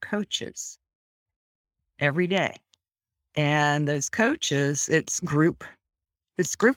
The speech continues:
therapy is what it is. Uh, and they're sharing a lot of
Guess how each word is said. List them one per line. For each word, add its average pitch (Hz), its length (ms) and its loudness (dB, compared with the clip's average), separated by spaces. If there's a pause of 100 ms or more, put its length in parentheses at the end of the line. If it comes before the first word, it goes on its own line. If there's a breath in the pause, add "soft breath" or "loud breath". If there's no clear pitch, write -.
therapy 330 380 4
is - 220 -8
what 143 180 2
it 127 100 2
is. 151 520 -2 (680)
Uh, 151 480 4
and 165 160 2
they're 175 180 2
sharing 175 880 -2 (540)
a 147 160 2
lot 208 480 6
of 139 180 -2